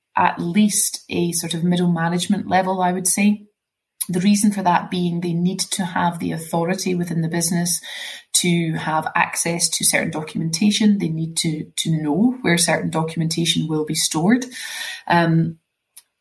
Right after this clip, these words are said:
and they also need to have a direct reporting line to senior management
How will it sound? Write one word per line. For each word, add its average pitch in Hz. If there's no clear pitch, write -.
and 170
they 170
also 175
need 170
to 180
have 165
a 160
direct 165
reporting 233
line 160
to 165
senior 202
management 190